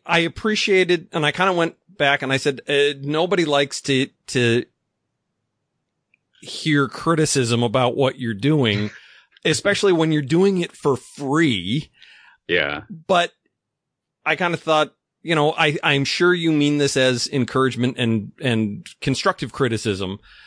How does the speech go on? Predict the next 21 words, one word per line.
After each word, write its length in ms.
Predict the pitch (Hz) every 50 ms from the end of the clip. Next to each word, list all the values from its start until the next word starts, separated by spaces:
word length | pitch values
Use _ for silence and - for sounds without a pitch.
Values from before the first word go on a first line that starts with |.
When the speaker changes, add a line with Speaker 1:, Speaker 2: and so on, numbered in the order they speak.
| - _ _ _ _ _ _ _ -
Speaker 1:
Uh, 440 | - 147 151 147 147 143 143 139 135 120 - _ _ _ _ _ _ _ _ _ _ _ _ _
but 200 | - 135 175 175
again, 280 | 170 147 156 170 151 135
this 200 | 139 151 - -
is, 260 | 170 160 - - -
this 220 | - 170 156 - 175
is 80 | 165
purely 360 | - - - 175 180 170 151
recreational. 840 | 131 117 127 127 - - 123 123 113 104 104 107 - - 101 92 101
This 240 | 104 104 110 - -
is 120 | 120 117
not 300 | 110 123 120 120 - -
something 480 | - - 135 123 117 - 123 120 117 117
we're 140 | 110 113 110
trying 720 | 110 - - - 120 120 123 123 120 117 117 113 110 110
to 200 | - - - 131
market 600 | 117 110 104 107 117 123 135 135 - 123 110 -
to 120 | - 113 -
anybody. 580 | 123 107 98 98 90 90 95 92 92 95 95 - - - - - - _ _ _ _ _ _ _ _ -
Uh, 340 | 123 123 123 120 117 117 110 110 113 _ _ _ _ _ _ _ _ _ _ _ _ _ _ _ _ _ _ _ _ _ _ _ _ _ _ _ _ _ _ _ _ _ - _ _ _ _ _ _ _ - - - - - - - - - - _ _ _ _ _ _ _ _ _ _ _ _ _ _ _ _ _ _
<sighs> 0 | _